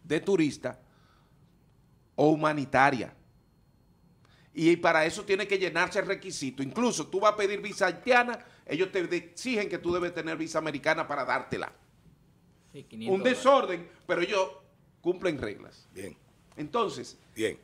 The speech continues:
Speaker 1: los quinientos metros que tiene de Río Masacre, que luego vuelve a la República Dominicana, mayormente los quinientos y pico de me-, de kilómet-, de, de, de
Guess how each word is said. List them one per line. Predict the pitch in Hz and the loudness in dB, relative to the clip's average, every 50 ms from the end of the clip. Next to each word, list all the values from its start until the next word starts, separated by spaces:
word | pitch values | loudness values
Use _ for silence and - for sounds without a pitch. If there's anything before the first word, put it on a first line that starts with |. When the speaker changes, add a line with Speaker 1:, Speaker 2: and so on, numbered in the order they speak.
| _ _ _ | _ _ _
Speaker 1:
los | - 143 202 220 | 2 4 4 4
quinientos | 208 208 220 180 196 240 277 262 294 269 233 214 | 2 -2 -6 -2 0 0 0 6 6 4 4 6
metros | 214 208 196 196 - 131 120 110 - - _ _ | 0 0 -2 -2 -4 -8 -8 -8 -12 -20 _ _
que | - 143 | -6 -6
tiene | 135 135 147 170 190 202 208 190 | -6 0 0 0 2 2 2 2
de | 185 180 170 160 160 - - - | 2 2 2 0 -4 -8 -16 -6
Río | - 160 170 190 | 0 2 2 2
Masacre, | 185 175 156 - - 160 139 - - 127 | 2 0 -2 2 2 2 2 2 -2 -8
que | - - 117 | -6 -4 -4
luego | 113 127 143 160 170 170 151 | -2 -2 -2 -2 -2 -4 -4
vuelve | 131 139 156 170 185 165 160 143 | 0 2 2 2 4 4 0 0
a | |
la | 135 131 123 | 2 0 -2
República | 120 123 - 135 160 160 170 165 165 147 | -2 -4 -4 -4 -4 -2 -2 0 0 0
Dominicana, | 143 139 139 123 127 120 - 113 110 113 113 | 0 0 -4 -6 -6 -4 -2 -2 0 0 -2
mayormente | 120 120 123 131 165 185 180 180 180 165 147 151 135 | -4 -4 -4 -2 -4 -4 -2 -4 -6 -6 -4 -6 -6
los | 127 127 | -8 -8
quinientos | - 123 117 131 147 170 170 202 170 | -10 -10 -8 -6 -8 -6 -6 -8 -6
y | |
pico | - 185 180 180 180 | -6 -8 -6 -4 -6
de | 175 165 | -6 -6
me-, | 156 156 143 - _ - _ _ - | -6 -8 -10 -12 _ -20 _ _ -4
de | 127 147 143 | -2 -2 -2
kilómet-, | 143 151 143 151 160 165 160 156 | -2 -4 -2 -2 -4 -4 -6 -10
de, | - 147 135 123 135 131 123 120 | -10 -10 -4 -2 0 0 0 0
de, | 117 127 117 117 - | -2 -4 -4 -4 -4
de | - 123 120 117 113 107 107 107 98 - | -4 -4 -2 -2 -4 -4 -6 -8 -10 -12